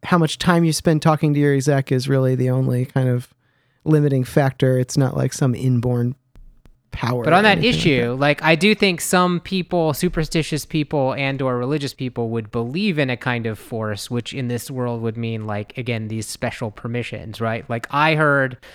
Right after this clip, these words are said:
Speaker 2: that members of this club, you know, can just, like, snap their fingers and take control of any world they're in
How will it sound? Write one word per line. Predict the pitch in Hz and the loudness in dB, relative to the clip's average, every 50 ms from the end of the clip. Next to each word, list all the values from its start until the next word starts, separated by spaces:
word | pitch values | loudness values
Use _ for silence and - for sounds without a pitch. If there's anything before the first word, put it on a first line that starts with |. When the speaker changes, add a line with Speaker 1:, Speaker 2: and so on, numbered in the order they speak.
| - _ _ _ _ - | -20 _ _ _ _ -4
Speaker 2:
that | 143 135 131 | -4 -2 0
members | 143 143 139 135 135 131 120 | 0 -2 0 0 0 0 0
of | 127 123 117 | 0 -2 -2
this | 120 120 110 - | -2 -4 -4 -4
club, | - - - 175 170 156 135 127 120 117 117 120 | -8 -6 0 2 4 4 6 4 2 0 -4 -6
you | 127 127 120 | -6 -4 -4
know, | 117 113 110 123 117 | -2 -2 -2 -4 -4
can | - - 120 113 | -4 -6 -6 -4
just, | 123 123 - - 120 | -4 -6 -6 -4 -4
like, | 113 113 - | -4 -4 -6
snap | - - - 127 123 127 - - | -8 -8 -4 -2 -2 -2 -2 -2
their | 123 113 - | -6 -6 -4
fingers | - - 147 143 131 131 120 117 110 120 | -4 -4 -4 -2 -2 -2 -2 -2 -4 -4
and | 113 110 | -8 -8
take | - - 123 117 - | -6 -6 -6 -6 -6
control | 117 113 - 135 123 120 | -10 -8 -6 -4 -4 -2
of | 113 | -2
any | 127 127 127 127 | -2 -2 -2 -2
world | 120 117 120 120 120 120 113 | -2 -2 0 0 0 0 -2
they're | 117 104 98 | -4 -6 -4
in | 101 107 101 101 104 104 110 | -6 -8 -8 -8 -10 -10 -12